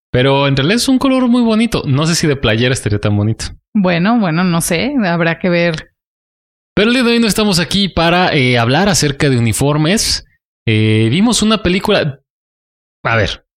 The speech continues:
Speaker 1: desde aquí ya. ¿Tú co-, tú, eh, catalogarías la película que vimos el fin de semana como pretenciosa o, o no tanto?
Speaker 2: Es que a veces tengo conflicto con lo que tú entiendes como pretencioso.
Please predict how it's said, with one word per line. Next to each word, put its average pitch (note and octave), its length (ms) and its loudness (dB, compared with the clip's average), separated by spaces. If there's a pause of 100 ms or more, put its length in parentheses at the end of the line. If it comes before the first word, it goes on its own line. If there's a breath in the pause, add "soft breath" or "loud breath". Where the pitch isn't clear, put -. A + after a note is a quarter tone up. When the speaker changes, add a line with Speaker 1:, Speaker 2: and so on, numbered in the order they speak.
(340)
Speaker 1:
desde A#2+ 300 0
aquí A2 180 -2
ya. G2 140 -2 (520)
¿Tú F3 140 -2
co-, G#3 340 -4
tú, F3 300 2
eh, D3 260 2
catalogarías B2 800 0
la G#2+ 160 0
película A2+ 340 -2
que A#2+ 120 -4
vimos A2+ 180 0
el G2+ 80 -2
fin A2+ 140 0
de G#2+ 60 -2
semana G#2 300 0
como F#2+ 400 -2
pretenciosa A2+ 760 -2 (260)
o, A#2 200 0
o B2 260 -2
no B2 220 0
tanto? - 360 -4 (460)
Speaker 2:
Es - 160 -2
que G#4 180 -2
a C#4+ 140 0
veces D4+ 320 -2
tengo E4+ 260 0
conflicto G#3+ 540 -2
con A#3+ 120 0
lo A3 120 -2
que A#3 80 0
tú A3 180 -2
entiendes A#3 540 0
como G#3 240 0
pretencioso. G3 880 -2